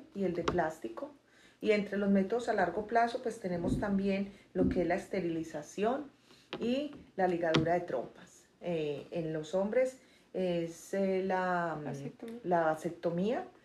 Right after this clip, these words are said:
Speaker 1: Eh, hay muchos mitos sobre esto también.
Speaker 2: Sí.
Speaker 1: Eh, que si me hago la vasectomía no voy a volver a sentir erección, no voy a po-, tener orgasmos, y eso es mentiras. El hombre sigue funcionando normal.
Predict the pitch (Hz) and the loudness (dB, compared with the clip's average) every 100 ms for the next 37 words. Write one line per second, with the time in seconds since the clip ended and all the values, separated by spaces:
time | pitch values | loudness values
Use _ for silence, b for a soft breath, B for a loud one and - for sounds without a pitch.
0 | b b b - 190 180 165 - 180 185 | b b b 0 2 4 2 -2 -2 2
1 | 190 190 196 190 - 196 190 185 185 - | 2 2 -2 -4 0 4 4 2 -4 -6
2 | - 170 160 160 160 - 180 165 151 165 | 0 0 2 0 -2 -4 -4 -4 -4 -4
3 | 190 240 - _ - 208 - 180 170 165 | -4 -6 -14 _ -4 -4 0 0 2 2
4 | 156 156 - b b - 196 180 165 160 | -2 -4 -10 b b -2 4 6 6 4
5 | 156 - 180 165 160 160 - 185 170 175 | 2 0 -2 0 0 0 4 4 4 0
6 | - 160 160 160 165 180 180 175 170 170 | -4 -4 -4 -2 0 2 4 4 4 4
7 | 175 160 156 151 160 165 170 - 160 - | 2 2 0 0 0 -2 -2 -4 -6 -4
8 | 151 160 175 - - 226 233 226 190 170 | -2 0 0 -2 4 6 6 6 4 4
9 | 170 170 170 175 160 - - - 165 151 | 2 2 0 0 0 -2 -6 0 2 2
10 | 156 151 202 226 220 220 214 208 B B | 0 0 2 4 2 0 -4 -6 B B
11 | - 175 170 170 170 170 - - - - | 2 4 4 -2 -2 -4 -6 -6 -8 -12
12 | 170 165 156 175 185 190 190 185 - 160 | -8 -6 -4 -6 -6 -6 -4 -6 -6 -8
13 | 147 147 170 160 - 151 107 | -8 -6 -4 -4 -6 -6 -6